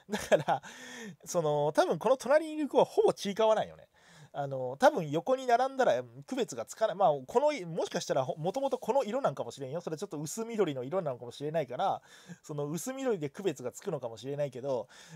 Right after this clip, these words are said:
その顔と形だけで言うなら、ほんまに多分区別つかないと思う、ちいかわと。多分、同じ、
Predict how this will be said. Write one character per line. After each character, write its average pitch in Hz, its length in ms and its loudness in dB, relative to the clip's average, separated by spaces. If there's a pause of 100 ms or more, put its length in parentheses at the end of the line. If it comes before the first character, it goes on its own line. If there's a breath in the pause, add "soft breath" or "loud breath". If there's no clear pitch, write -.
そ - 140 -12
の 143 80 -6
顔 262 360 8
と 262 320 0
形 247 380 -2
だ 240 100 2
け 254 140 -4
で 147 100 -4
言 123 180 -6
う - 20 -4
な 135 100 -4
ら、 117 80 -10
ほ 226 160 -6
ん 262 100 -14
ま 254 80 0
に 240 100 -4
多 247 100 2
分 160 120 -6
区 240 120 -8
別 143 180 -4
つ 120 60 -16
か 185 100 0
な 139 60 2
い 113 60 0
と 113 40 -12
思 101 80 -12
う、 - 20 -20
ち 135 140 -10
い 120 40 -10
か 113 100 -8
わ 107 80 -10
と。 101 160 -12 (480 loud breath)
多 202 100 6
分、 131 160 0 (100)
同 240 260 4
じ、 247 140 -2